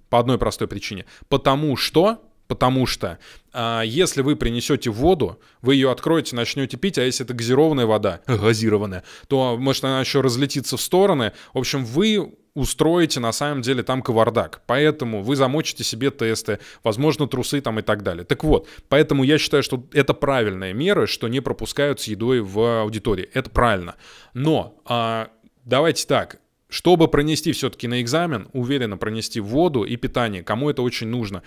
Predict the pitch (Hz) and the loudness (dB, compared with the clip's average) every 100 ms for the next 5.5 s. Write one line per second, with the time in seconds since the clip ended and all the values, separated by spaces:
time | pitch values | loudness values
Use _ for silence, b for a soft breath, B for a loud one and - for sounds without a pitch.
0 | B 127 175 151 127 127 127 143 147 127 | B -4 -2 0 -2 -2 -2 0 0 0
1 | 131 131 127 143 139 127 127 123 127 - | -2 -2 -4 -2 0 0 0 0 0 2
2 | 202 - - 120 131 - B B - 139 | 0 -2 -4 -4 -4 -4 B B 0 0
3 | 143 127 131 127 127 120 143 127 123 131 | 2 -2 -2 0 2 2 2 0 -2 -2
4 | - 123 120 139 - 190 180 117 117 123 | -2 -6 -4 -4 -2 -2 -2 -2 -2 -2
5 | 147 165 120 135 131 | -4 -2 -2 0 -2